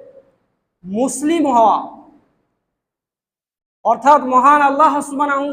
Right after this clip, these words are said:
তাআলার উপর বিশ্বাস স্থাপন করা। তাহলে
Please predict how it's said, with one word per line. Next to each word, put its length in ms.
তাআলার 480
উপর 280
বিশ্বাস 680
স্থাপন 640
করা। 260
তাহলে 320